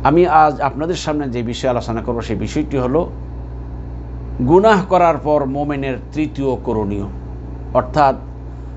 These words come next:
কোনো মোমেনের দ্বারা যদি কোনো গুনাহের কাজ কখনো হয়ে যায়,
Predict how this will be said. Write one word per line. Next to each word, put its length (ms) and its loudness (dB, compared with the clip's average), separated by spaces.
কোনো 280 6
মোমেনের 640 4
দ্বারা 200 4
যদি 220 -2
কোনো 280 -2
গুনাহের 540 0
কাজ 300 -2
কখনো 340 0
হয়ে 280 0
যায়, 240 0